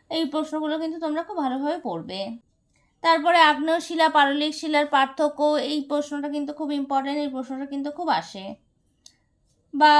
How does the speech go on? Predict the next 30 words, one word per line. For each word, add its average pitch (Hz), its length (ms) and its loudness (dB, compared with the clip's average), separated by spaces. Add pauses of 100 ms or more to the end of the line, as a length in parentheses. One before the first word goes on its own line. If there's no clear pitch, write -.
(140)
পাললিক 294 400 2
শিলা, 311 200 -2
রূপান্তরিত 285 600 0
শিলার 285 340 -2
পার্থক্য, 277 520 -2
এই 294 180 -2
ধরনের 285 340 -2
প্রশ্নগুলো 277 580 -6
কিন্তু 285 220 -8
এখানে 285 280 -2
দেখো, 269 280 -2 (1900)
আগ্নেয় 311 360 2
শিলা 311 240 -2
বা 294 140 4
পাললিক 285 440 2
শিলার 302 340 -2
পার্থক্য 294 460 0 (100)
বা 262 180 6 (440)
পাললিক 285 400 4
শিলা, 302 200 0
রূপান্তরিত 285 540 -2
শিলার 285 360 -2
পার্থক্য, 277 500 0 (140)
এই, 302 240 -2
এই 277 180 -6
পার্থক্যগুলো 269 760 -2
কিন্তু 285 300 -4 (380)
খুব 359 180 -6
ইম্পর্টেন্ট, 226 580 0
এগুলো 269 240 -4